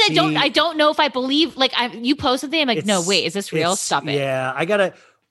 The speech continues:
Speaker 2: because I always think that's obvious. J Lo's now gonna get a full Phoenix, but the,
Speaker 1: No, I
Speaker 2: the
Speaker 1: thought it
Speaker 2: thing
Speaker 1: was
Speaker 2: with,
Speaker 1: part
Speaker 2: like,
Speaker 1: of
Speaker 2: if
Speaker 1: a
Speaker 2: you're,
Speaker 1: dress. I
Speaker 2: if
Speaker 1: thought she
Speaker 2: you're
Speaker 1: made it to a
Speaker 2: doing,
Speaker 1: dress.
Speaker 2: if you're doing, like, a Ben necklace and all that, I thought, I, I said, "Wouldn't it be funny if she had a, uh, dragon tattoo, uh,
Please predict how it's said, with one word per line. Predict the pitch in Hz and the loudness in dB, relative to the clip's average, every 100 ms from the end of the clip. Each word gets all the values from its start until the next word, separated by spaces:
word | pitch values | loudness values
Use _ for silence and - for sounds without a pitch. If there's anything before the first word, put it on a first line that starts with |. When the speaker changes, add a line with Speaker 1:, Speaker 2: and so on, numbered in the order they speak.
| _ 185 | _ -10
Speaker 2:
because | 214 277 | -6 -4
I | 277 339 | 0 4
always | 302 190 - | 4 4 2
think | 170 | 0
that's | 151 139 | 0 0
obvious. | 143 139 113 107 - | 0 0 -2 -10 -6
J | 175 | -2
Lo's | 175 165 | 0 0
now | 131 151 | 2 2
gonna | 151 143 | 2 -2
get | 135 | -4
a | 127 | -4
full | 147 135 | -4 -4
Phoenix, | 127 139 135 | -4 -6 -6
but | - 196 190 | -6 -8 -8
the, | 196 202 | -6 -4
Speaker 1:
No, | 359 | 0
I | 381 | 2
Speaker 2:
the | |
Speaker 1:
thought | 381 | 4
it | |
Speaker 2:
thing | 403 | 4
Speaker 1:
was | 294 | 4
Speaker 2:
with, | |
Speaker 1:
part | - - | 4 4
Speaker 2:
like, | |
Speaker 1:
of | 302 | 2
Speaker 2:
if | 262 | 2
Speaker 1:
a | |
Speaker 2:
you're, | 226 | 4
Speaker 1:
dress. | 247 294 226 | 4 4 4
I | 214 | 2
Speaker 2:
if | |
Speaker 1:
thought | 233 | 0
she | 240 | 2
Speaker 2:
you're | 269 | 2
Speaker 1:
made | 269 | 2
it | |
to | 262 | 0
a | |
Speaker 2:
doing, | 254 262 | 0 -2
Speaker 1:
dress. | 294 330 392 330 | -2 -2 0 0
Speaker 2:
if | 190 | 0
you're | 220 233 | 0 -2
doing, | 240 233 | -2 -2
like, | 180 | -2
a | |
Ben | 131 151 180 156 | -2 0 -2 0
necklace | 156 190 190 165 | 0 0 -2 0
and | 160 | 0
all | 151 | 2
that, | 156 | 2
I | 151 | 4
thought, | 160 151 - _ | 4 4 0 _
I, | 143 147 - | -4 -4 -2
I | 139 | -4
said, | 139 127 | -2 0
"Wouldn't | 151 202 | 0 0
it | |
be | 180 | -2
funny | 147 170 160 160 | 0 2 0 0
if | - 143 135 - - | -2 -2 -2 -12 -20
she | - 151 | -6 0
had | 139 139 | 2 2
a, | 123 - | -2 -2
uh, | 143 131 | 2 2
dragon | 123 214 285 | 2 2 2
tattoo, | 175 147 - 143 135 139 131 | 0 0 0 0 2 0 -4
uh, | 143 131 131 131 131 | 0 2 4 2 0